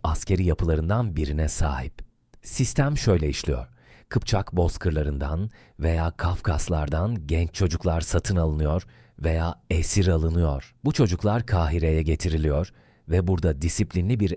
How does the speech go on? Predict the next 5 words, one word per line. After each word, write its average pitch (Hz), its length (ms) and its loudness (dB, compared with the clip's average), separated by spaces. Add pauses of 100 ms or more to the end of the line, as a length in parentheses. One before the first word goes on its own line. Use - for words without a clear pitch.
eğitimden 80 640 0
geçiriliyor. 76 800 0 (140)
Atıcılık, 82 680 0
kılıç 104 300 2
kullanımı, 76 560 0